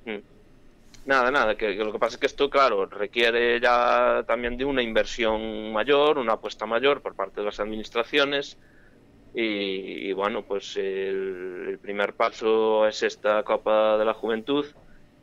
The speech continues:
pero la idea es no quedarse solo ahí, sino seguir, eh, completando lo, lo, bueno, lo, lo poco que faltaría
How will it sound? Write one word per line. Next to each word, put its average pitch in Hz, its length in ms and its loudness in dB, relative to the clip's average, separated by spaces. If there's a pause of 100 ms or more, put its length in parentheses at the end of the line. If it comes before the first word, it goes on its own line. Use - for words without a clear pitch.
(120)
pero 98 600 6
la 95 120 4
idea 104 540 6 (340)
es 113 200 -4
no 107 160 0
quedarse 95 640 -4
solo 92 320 -4
ahí, 123 200 0
sino 92 280 -14
seguir, 92 300 -10 (200)
eh, 92 140 -12
completando 117 1080 -2
lo, 98 240 -2
lo, 90 320 -10 (120)
bueno, 101 260 -12
lo, 95 180 -6 (320)
lo 95 140 -8
poco 101 840 -2
que 101 140 -8
faltaría 123 720 -2